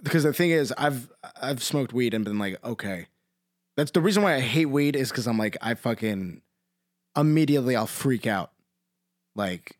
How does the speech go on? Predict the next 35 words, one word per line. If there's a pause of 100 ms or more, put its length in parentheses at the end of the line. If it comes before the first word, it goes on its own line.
(520)
I'll,
and,
and
this
is
like, (120)
uh, (180)
this
is
like
freshman
year
of
college.
I
just
remember,
like,
every
time
I
smoked
weed,
I
was
like, (580)
"I, (100)
I'm
having
a
horrible
time.
I
feel
like